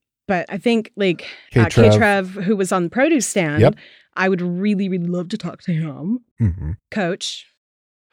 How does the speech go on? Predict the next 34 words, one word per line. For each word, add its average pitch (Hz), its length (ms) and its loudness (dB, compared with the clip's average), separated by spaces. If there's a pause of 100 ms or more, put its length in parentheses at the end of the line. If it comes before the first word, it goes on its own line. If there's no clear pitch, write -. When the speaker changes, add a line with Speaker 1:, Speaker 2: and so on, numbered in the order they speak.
(180)
Speaker 2:
Uh, 101 800 6 (100)
Jonathan 120 400 4
Torrens, 98 420 2
I 98 80 2
think, 85 200 -2
would 90 120 2
be 87 340 0
Speaker 1:
That - 160 -4
Speaker 2:
a 104 60 4
Speaker 1:
would 82 60 4
be 92 120 6
Speaker 2:
hoot. 120 120 4
Speaker 1:
fun. 156 800 -6
Speaker 2:
Yeah. 85 220 -4 (220)
Speaker 1:
Follow 147 220 -12
him 143 140 -8
on 143 100 -6
Twitter. 139 480 -12 (320)
Speaker 2:
Jonathan, 120 400 4
yeah, 107 180 2
and 101 320 4
yeah, 90 240 2
de-, 101 260 0
and 98 140 8
de-, 107 80 6
Speaker 1:
That's - 200 0
it. - 140 -16 (180)
Speaker 2:
yeah, 76 120 -8 (360)
and 98 400 2
yeah, 90 180 0 (380)
definitely 101 340 2
Coach. - 360 -4
Um, 85 380 2 (1200)
'cause 90 460 -2